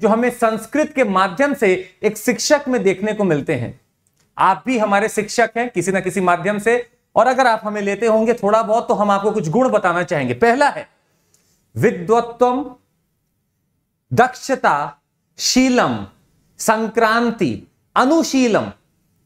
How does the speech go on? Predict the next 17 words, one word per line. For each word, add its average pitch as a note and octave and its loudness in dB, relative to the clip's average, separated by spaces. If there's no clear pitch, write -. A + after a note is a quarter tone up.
और G3 2
सचेत B3+ 2
प्रसन्नता। A3+ 2
ये G3 4
सात A#3 2
गुण G#3+ 0
हैं G#3+ 2
शिक्षक A3 -4
के, G3 2
और A3 4
अगर A3 2
आपको A3+ 0
किसी C4 2
में D4 0
भी A#3 -2
ये A#3 0
दिखे E3+ 0